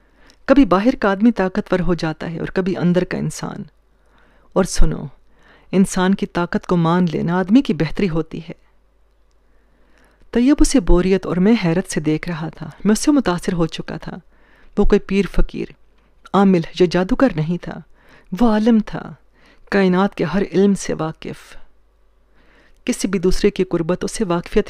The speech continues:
पैदा करती है, फिर उनसियत, तब जज्बे उभरते हैं, एहसासात बनते हैं और रिश्ते तश्कील पाते हैं। यह है इंसान और इंसानों से रिश्तों का फ़लसफ़ा। अनीता औरत है, लड़की भी थी और बच्ची भी।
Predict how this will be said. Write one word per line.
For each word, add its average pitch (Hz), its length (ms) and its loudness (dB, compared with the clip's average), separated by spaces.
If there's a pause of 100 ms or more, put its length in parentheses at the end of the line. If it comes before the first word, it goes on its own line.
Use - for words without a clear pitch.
(160)
पैदा 175 240 -2
करती - 360 -8
है, 156 140 -12 (160)
फिर 254 140 2
उनसियत, - 500 -4 (120)
तब 240 140 0
जज्बे 190 340 0
उभरते 165 360 0
हैं, 165 280 -10 (560)
एहसासात 190 520 -2
बनते 165 360 -4
हैं 175 160 -4
और 165 140 -4
रिश्ते 196 260 -2
तश्कील 208 420 -4
पाते 156 340 -6
हैं। 165 300 -12 (720)
यह 185 180 4
है 180 100 2
इंसान 156 560 -2
और 160 100 -4
इंसानों 175 400 0
से 170 160 -2
रिश्तों 165 280 -2
का 185 120 -4
फ़लसफ़ा। 165 640 -8 (720)
अनीता 233 320 6
औरत 196 380 0
है, - 180 -10
लड़की 208 420 -2
भी 175 120 -4
थी - 200 -10
और - 220 0
बच्ची 170 400 -6
भी। - 280 -14